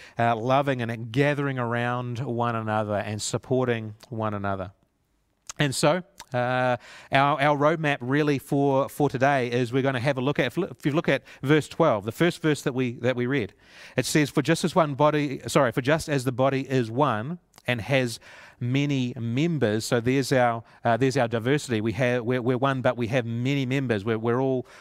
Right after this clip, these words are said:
all, uh, different members in the body. "Yet all the members, and all the members of the body, though many, are one." There's our unity. So we're many members, but we are one. There's unity. "And so it is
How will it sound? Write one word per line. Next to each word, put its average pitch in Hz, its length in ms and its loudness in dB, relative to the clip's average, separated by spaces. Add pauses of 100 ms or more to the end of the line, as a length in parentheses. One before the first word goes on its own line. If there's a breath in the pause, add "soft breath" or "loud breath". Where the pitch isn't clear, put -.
(120 loud breath)
all, 131 320 2
uh, 120 260 2
different 131 420 0
members 120 400 0
in 120 200 -2
the 113 100 -2
body. 110 320 -2 (480 loud breath)
"Yet 135 240 2
all 147 260 4
the 139 120 2
members, 139 760 -2
and 131 140 2
all 165 80 2
the 151 100 0
members 135 600 0
of 131 320 2 (200 loud breath)
the 123 120 2
body, 127 320 2
though 135 340 2
many, 123 640 -2
are 123 200 2
one." 120 340 -2
There's 123 200 2
our 113 240 2 (180 soft breath)
unity. 123 540 -2
So 113 220 -2
we're 110 160 -2
many 127 440 -2
members, 120 400 -2
but 113 160 -2
we 113 140 -2
are 107 80 0
one. 107 460 -4
There's 110 200 -2
unity. 110 400 -6 (220 loud breath)
"And 120 100 -2
so 135 320 2
it 123 60 0
is 117 380 -2